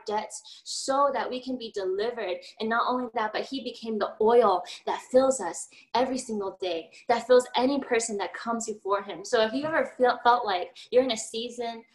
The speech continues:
of scarcity, if you've ever felt like you're in a season where you don't have enough, where you're running on fumes, Jesus is the oil that fills us. Jesus is the anointing that fills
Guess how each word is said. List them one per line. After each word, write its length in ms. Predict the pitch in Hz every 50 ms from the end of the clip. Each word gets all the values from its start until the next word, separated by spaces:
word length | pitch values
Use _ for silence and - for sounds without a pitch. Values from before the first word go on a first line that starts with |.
| _ -
of 80 | - -
scarcity, 760 | - - - - 190 208 208 - - 202 - 180 - - _ _ _ _ _ _ _ -
if 120 | 247 247
you've 120 | 247 254 262
ever 140 | 294 294 277
felt 300 | 277 - 233 233 - -
like 180 | 214 208 202
you're 100 | 226 240
in 120 | 240 226 220
a 20 |
season 460 | - - - 220 233 220 220 208 202
where 100 | 196 190
you 100 | 196 214
don't 240 | 214 226 233 233 226
have 220 | - - 214 220
enough, 480 | 202 180 175 175 180 196 202 190 - - - - - _ _ - - - -
where 100 | - 220
you're 220 | 226 247 240 233 202
running 420 | 220 220 233 247 269 277 277 269 -
on 180 | - 190 202 196 - - -
fumes, 560 | 226 240 247 247 226 208 202 202 - - -
Jesus 540 | - - 247 254 277 262 262 233 214 214 -
is 160 | 202 196 -
the 160 | - 185 - -
oil 400 | 180 196 202 202 190 175 - -
that 120 | - 175 - - -
fills 240 | - 180 175 170 -
us. 440 | - - - - - - - - _ _ _ _ _ _ _ _ _ _ _ _ _ _
Jesus 440 | - - 247 262 254 - 262 254 -
is 160 | 226 220 -
the 80 | 202 214
anointing 560 | 202 196 202 202 208 214 208 - 202 196 190
that 160 | 190 - -
fills 340 | - - 226 214 220 220